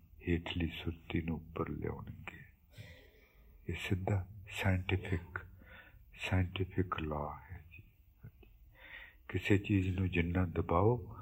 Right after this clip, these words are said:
ਉਹ ਉਨਾ ਹੀ ਤਾਂ ਨੂੰ ਉੱਚ-, ਉੱਠਦੀ ਫਿਰ। ਤੇ ਉਹਨੂੰ, ਉਹਨੂੰ ਪੰਜਿਆਂ ਨੂੰ ਦਬਾਉਣਾ ਹੈ ਤੇ ਉਹ ਫਿਰ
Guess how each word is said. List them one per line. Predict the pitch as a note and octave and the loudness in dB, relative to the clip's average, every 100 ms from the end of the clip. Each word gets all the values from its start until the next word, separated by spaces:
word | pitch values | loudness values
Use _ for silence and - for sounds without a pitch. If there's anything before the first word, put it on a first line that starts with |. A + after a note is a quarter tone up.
| - - | -14 -2
ਉਹ | - F#2+ | 4 4
ਉਨਾ | E2+ F2 | 4 4
ਹੀ | F#2 | 4
ਤਾਂ | - F2 F2 | 4 4 4
ਨੂੰ | E2+ E2 | 2 -2
ਉੱਚ-, | D2+ - - - - - - | -2 -6 -10 -12 -18 -12 -8
ਉੱਠਦੀ | F2+ - - E2 | -6 -8 -6 -8
ਫਿਰ। | - - - - - - - - - - - - - - - - - | -8 -14 -16 -16 -18 -16 -16 -16 -20 -20 -20 -20 -20 -20 -20 -10 -2
ਤੇ | F2+ | 0
ਉਹਨੂੰ, | F2+ F2 F2 - - - - - - - - | 0 -2 -4 -10 -16 -16 -18 -18 -18 -8 -4
ਉਹਨੂੰ | E2+ - | -2 -2
ਪੰਜਿਆਂ | - E2+ E2+ F#2 E2+ | 0 0 4 4 4
ਨੂੰ | F2 | 0
ਦਬਾਉਣਾ | E2+ E2+ - D#2+ D#2+ F#2 | -2 0 2 4 4 4
ਹੈ | F2 F2 - - - - - - - - - - - | 4 0 -2 -10 -12 -16 -18 -18 -18 -20 -20 -20 -6
ਤੇ | - | 2
ਉਹ | F2 | 2
ਫਿਰ | E2 F2 E2+ | 2 -2 -2